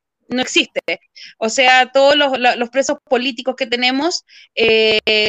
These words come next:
están presos por nueve, seis, siete, una cantidad de meses gigantesca y, eh, con pruebas,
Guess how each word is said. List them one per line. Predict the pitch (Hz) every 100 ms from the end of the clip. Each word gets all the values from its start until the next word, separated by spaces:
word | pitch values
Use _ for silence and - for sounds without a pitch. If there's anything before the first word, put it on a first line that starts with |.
| 208
están | 220 269 262
presos | 262 269 269
por | - 240 233
nueve, | 240 262 262 247
seis, | 233 285 254 - 247
siete, | - 240 240 240 240 _ _ -
una | 247
cantidad | 240 247 247 254
de |
meses | 262 269 247 247 -
gigantesca | 254 254 233 311 - 370 - - - -
y, | 311 370 - _ _ _ _ _ _ _ -
eh, | 226
con | 262
pruebas, | 302 339